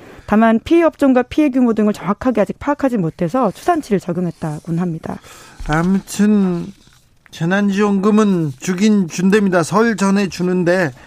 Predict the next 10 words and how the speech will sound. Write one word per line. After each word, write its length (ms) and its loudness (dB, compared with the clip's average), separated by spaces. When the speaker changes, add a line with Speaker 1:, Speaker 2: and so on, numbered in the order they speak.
Speaker 2:
다는 340 0
아니고 380 2
이게 320 -2
코로나로 600 -2
피해를 440 0
본 280 0
소상공인, 760 -2
자영업자 680 -2
등을 360 -2
지원하는 720 -2